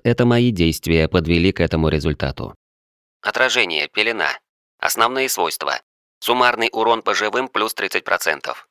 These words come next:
Суммарный шанс критического урона по живым плюс тридцать процентов. Суммарный шанс калечащего удара плюс пятнадцать процентов. За каждый потерянный процент Х П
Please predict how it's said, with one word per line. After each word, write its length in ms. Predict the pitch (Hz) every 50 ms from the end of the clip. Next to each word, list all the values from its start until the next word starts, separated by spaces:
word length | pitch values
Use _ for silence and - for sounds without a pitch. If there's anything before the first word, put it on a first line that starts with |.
| _
Суммарный 540 | - - 92 95 101 98 95 92 92 95 92
шанс 280 | - - 101 95 92 -
критического 640 | - 95 90 - 92 - 90 90 87 85 80 85
урона 400 | 85 87 90 90 95 90 87 85
по 100 | - -
живым 380 | 85 - 87 85 90 104 107 107
плюс 280 | - - 110 110 113
тридцать 320 | - - 92 87 - 90 -
процентов. 640 | - 87 85 - 82 73 65 - - - - - - _ _ _ _ _ _ _
Суммарный 500 | - - 110 110 117 117 117 113 117 113
шанс 340 | 104 - 110 113 113 - -
калечащего 580 | - 104 98 104 104 - 98 - - 92 92
удара 420 | 92 90 95 95 - 107 110 110 107
плюс 220 | - 101 101 -
пятнадцать 420 | - 95 - 95 85 80 - -
процентов. 600 | - - 151 - - 76 67 - - - - - - _ _ _
За 160 | - 87 -
каждый 360 | - 117 120 113 104 110 120
потерянный 500 | - 107 104 - 107 104 101 95 98 92
процент 400 | - 90 92 - - 98 95 92
Х 180 | - - 90 87
П 300 | - - - 104 104